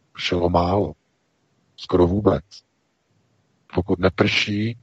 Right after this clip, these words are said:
tak ty látky zůstávají v atmosféře půl roku. Koronavirus, eh, běží teprve třetí měsíc. To je ten důvod.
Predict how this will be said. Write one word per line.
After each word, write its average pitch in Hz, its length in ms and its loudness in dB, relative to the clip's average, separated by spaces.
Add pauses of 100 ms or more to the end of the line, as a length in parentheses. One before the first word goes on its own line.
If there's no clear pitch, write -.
(320)
tak - 140 -6
ty 98 100 0
látky 95 300 4
zůstávají 101 460 0
v 101 80 -4
atmosféře 95 520 0 (100)
půl 107 220 4
roku. 104 300 2 (1400)
Koronavirus, 90 920 0
eh, 85 400 -2
běží 90 460 4
teprve 90 300 2
třetí 95 260 -2
měsíc. 92 480 -4 (840)
To - 80 -6
je 80 60 0
ten 87 140 2
důvod. 80 260 2